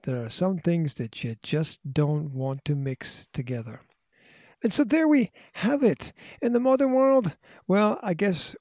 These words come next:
we've got a lot of luxuries which give us a lot more free time,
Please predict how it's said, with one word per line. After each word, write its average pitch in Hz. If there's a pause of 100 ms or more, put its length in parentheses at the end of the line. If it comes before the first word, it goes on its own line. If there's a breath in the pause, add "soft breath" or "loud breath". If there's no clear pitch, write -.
we've 185
got 165
a -
lot 170
of 160
luxuries 156 (320 loud breath)
which - (100)
give 151
us 151
a 143
lot 160
more 156
free 151
time, 143